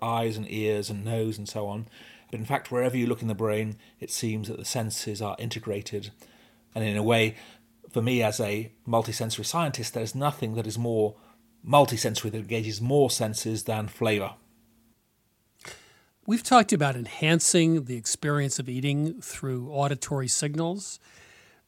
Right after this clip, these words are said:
Speaker 2: but the opposite's also true. I think on an airplane with a very loud background noise, uh, your sensory perception is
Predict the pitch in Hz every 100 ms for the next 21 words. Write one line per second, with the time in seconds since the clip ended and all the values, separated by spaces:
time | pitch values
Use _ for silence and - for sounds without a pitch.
0 | - 127 151 147 156 147 165 - - 143
1 | 190 180 - 135 113 - 127 123 123 147
2 | 123 127 123 147 139 151 160 156 160 143
3 | 127 123 120 117 135 127 123 117 120 131
4 | - 131 117 117 120 120 110 - - -
5 | - _ _ - 120 117 117 _ _ _
6 | 165 143 - 151 147 - 131 123 127 -
7 | - 143 - 147 - 143 123 135 135 123
8 | 117 104 -